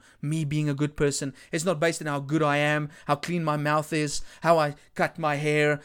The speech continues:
and the food that I eat. No, it's all about Him being so good, that He loved me first. And because He loved me first,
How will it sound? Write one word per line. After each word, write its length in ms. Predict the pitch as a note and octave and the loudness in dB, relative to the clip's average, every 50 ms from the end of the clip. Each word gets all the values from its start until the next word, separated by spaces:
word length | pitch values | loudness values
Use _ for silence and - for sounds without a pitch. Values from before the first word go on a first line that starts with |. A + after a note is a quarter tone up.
| - - | -8 -4
and 100 | - E3+ | -4 -2
the 80 | E3+ E3 | -2 -2
food 300 | - - F#3+ F#3+ F3+ D3 | -2 0 0 0 2 2
that 100 | D#3+ D#3+ | 2 2
I 160 | D#3 D3 D3 | 2 2 0
eat. 400 | C#3+ D#3 D#3+ E3 F3 - - - - - - _ _ - | 0 -2 -2 -2 -4 -6 -8 -12 -12 -16 -20 _ _ -4
No, 560 | E3 F#3+ G#3 G#3 G3+ F#3+ E3+ D3 C3 A#2+ A#2+ - _ _ _ - | 0 4 6 6 8 6 6 4 2 -2 -6 -12 _ _ _ -8
it's 160 | E3+ D3 - | -6 -2 2
all 180 | G#3+ G#3+ G3+ G3+ | 4 6 6 6
about 320 | G#3 F3+ E3+ F3 E3 D#3 | 6 4 4 4 4 2
Him 440 | D3 D3 E3+ G#3+ A#3+ B3+ A#3+ A3+ G#3 | 2 2 4 6 8 8 8 6 6
being 280 | F3+ G#3 G3 F#3+ F#3 F3+ | 4 4 2 2 2 4
so 300 | - - - F#3 E3+ D#3 | 4 4 4 4 2 2
good, 560 | C#3+ C3+ E3 D#3+ D3 C#3 C3 B2 C3+ D3+ - - - - - - | 0 0 0 0 2 0 -2 -4 -8 -12 -18 -18 -20 -20 -8 -2
that 140 | - F#3 F#3 | 0 2 2
He 340 | F3+ D#3+ G#3+ A3 A#3+ A#3 A3+ | 4 6 8 10 10 10 10
loved 360 | G#3+ G#3 G#3+ A3 G#3+ F3+ D#3+ | 8 8 8 6 6 4 2
me 200 | F3 F3 G#3+ A3 | 2 2 2 2
first. 520 | G3 - - - A#3 B3 B3+ G#3+ D#3+ - - | 2 0 -2 -4 -2 0 0 -2 -2 -4 -6
And 80 | E3+ | -6
because 240 | E3+ F#3+ G3 G#3+ F3+ | -6 -2 -2 0 2
He 180 | F3+ G#3+ A3+ A#3 | 4 4 4 4
loved 300 | A3+ A3 A3 A3 G3 F#3 | 4 2 0 0 -2 -2
me 160 | G3+ G#3+ G3+ | -4 -4 -4
first, 420 | - - C4 B3+ A#3 A3 G#3+ - | -2 2 2 4 4 2 0 -4